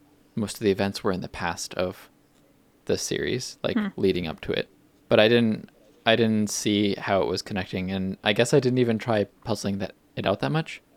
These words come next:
Speaker 1: But I think also, so, like, there's sort of two recurring components of these games. One of them is, like, the twist,
Speaker 2: Mm-hmm.
Speaker 1: and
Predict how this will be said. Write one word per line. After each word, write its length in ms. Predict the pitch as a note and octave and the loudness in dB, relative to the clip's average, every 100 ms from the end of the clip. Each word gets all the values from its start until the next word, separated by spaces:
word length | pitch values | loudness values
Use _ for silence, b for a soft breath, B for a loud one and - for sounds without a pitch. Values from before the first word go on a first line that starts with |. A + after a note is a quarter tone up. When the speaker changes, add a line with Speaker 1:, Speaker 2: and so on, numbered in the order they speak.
| _ _ _ | _ _ _
Speaker 1:
But 100 | C3 | 6
I 60 | B2+ | 6
think 260 | E3+ E3+ - | 4 0 2
also, 240 | C3 C#3+ | 4 4
so, 160 | C3 B2+ | 4 8
like, 240 | G#2+ G2+ - _ _ _ - | 6 4 -8 _ _ _ 0
there's 140 | B2+ | 4
sort 140 | C3 | 8
of 280 | B2+ A#2 - _ _ _ _ - - | 8 8 4 _ _ _ _ -20 -6
two 520 | - C#3+ C#3 C3+ B2 | 2 4 6 4 2
recurring 560 | - A#2 - A#2 G#2+ G#2 | -2 -6 -4 0 0 0
components 640 | G#2+ G2 F#2+ F#2+ G2 F#2+ | -2 -4 0 0 0 -2
of 100 | F#2 | -4
these 220 | F#2 F2+ | -2 -4
games. 340 | - D#2+ F#2+ - | -4 -6 -6 -4
One 140 | G#2+ | 0
of 80 | A#2 | 0
them 140 | A#2 G#2+ | 0 0
is, 140 | G2 | 2
like, 240 | F#2 - - | 2 2 -4
the 240 | G#2 A3 | -2 -2
twist, 560 | - G#3 E3+ - - - _ | 0 -2 -2 -4 -10 -14 _
Speaker 2:
Mm-hmm. 340 | A#3+ G#3+ G#3 G3+ - | 0 2 2 -2 -2
Speaker 1:
and 380 | G3+ F#3 F#3+ | 0 0 -2